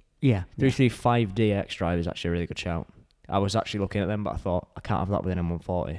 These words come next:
Speaker 2: and I need to choose, and I'd have that every day of the week." But, yeah, I think mine, mine only has mid three hundreds brake horsepower. That'll have the same. Obviously, you got your four-wheel drive, your more modern interior, so you'll put it down all the time, won't you?
Speaker 1: Lots of torque.
Speaker 2: I think they're only four eighty.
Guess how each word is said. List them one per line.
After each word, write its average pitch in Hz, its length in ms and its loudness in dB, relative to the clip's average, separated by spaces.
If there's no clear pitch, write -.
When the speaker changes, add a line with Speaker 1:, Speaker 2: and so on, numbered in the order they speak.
Speaker 2:
and 95 120 -6
I 90 60 0
need 90 120 -2
to - 60 -10
choose, 85 400 -6
and 87 100 -6
I'd 85 120 -6
have 82 140 -10
that - 200 -10
every 85 160 -8
day 85 80 -4
of 87 60 -2
the 90 60 -2
week." 95 220 -4
But, 123 380 6
yeah, 110 260 2
I - 80 -4
think - 220 -6
mine, 113 500 -2
mine 113 220 2
only 120 160 4
has 107 160 2
mid 110 180 2
three 101 200 0
hundreds 85 440 0
brake 78 260 -4
horsepower. 87 440 -6
That'll 113 320 0
have 90 120 -6
the 95 80 -8
same. 104 400 -6
Obviously, 101 280 -10
you 82 40 -6
got - 100 -6
your - 60 -18
four-wheel 92 320 0
drive, 92 260 -2
your 92 120 -2
more 92 140 0
modern 87 280 0
interior, 85 500 -2
so - 160 -6
you'll 85 160 0
put - 200 -6
it - 20 -16
down 82 160 -4
all 73 60 -6
the 71 120 -10
time, 98 140 -2
won't 90 160 -2
you? 90 80 -6
Speaker 1:
Lots - 180 -6
of 123 140 -8
torque. 117 460 0
Speaker 2:
I - 1120 -20
think 175 140 -2
they're 202 80 -4
only 196 120 0
four 165 280 0
eighty. 82 280 -2